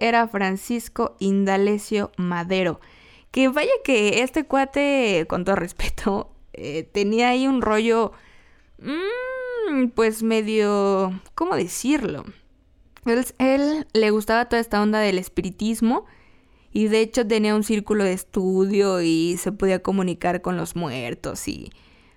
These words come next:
eso decía, ¿no? Y de hecho se rumora que él, pues, en todo este contacto con los muertos,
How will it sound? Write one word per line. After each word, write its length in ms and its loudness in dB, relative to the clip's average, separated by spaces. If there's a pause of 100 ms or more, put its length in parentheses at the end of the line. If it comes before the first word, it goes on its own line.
eso 220 0
decía, 520 -2
¿no? 320 -8
Y 140 -2
de 160 4
hecho 580 2 (400)
se 240 0
rumora 600 2
que 800 -6 (340)
él, 420 0
pues, 320 -6
en 140 -4
todo 140 -2
este 240 -6
contacto 600 -6
con 180 -4
los 120 -6
muertos, 540 -2